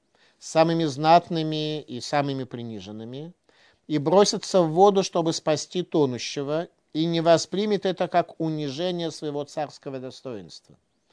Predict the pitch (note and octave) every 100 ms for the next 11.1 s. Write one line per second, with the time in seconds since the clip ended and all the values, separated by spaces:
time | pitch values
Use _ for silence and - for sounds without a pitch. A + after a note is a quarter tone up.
0 | _ _ _ C3 B2 D3+ D3+ D#3+ A3 A3
1 | G3 F3+ E3+ F3 D#3 F3+ F3+ F3 - D#3
2 | D3+ D3+ - D#3+ G2 - _ _ _ _
3 | _ _ _ _ _ _ _ _ _ _
4 | - D#3 D3 F3+ G#3+ G3+ F#3+ F3+ F3+ -
5 | F#3+ G3 F#3 F3+ D#3 C#3+ C3 D3 - D3+
6 | E3+ D#3 D#3 D3+ B2 A#2 - D3 C#3 D#3
7 | C#3+ D3 F3+ G3+ - E3 E3+ D#3+ D3 -
8 | F#3 G3 E3+ E3 D#3+ D3 - C#3 - F#3
9 | F#3 E3 C3 - - D3+ D#3 D3+ - D#3
10 | D#3+ _ _ _ - B2 A#2 B2+ A2+ B2
11 | B2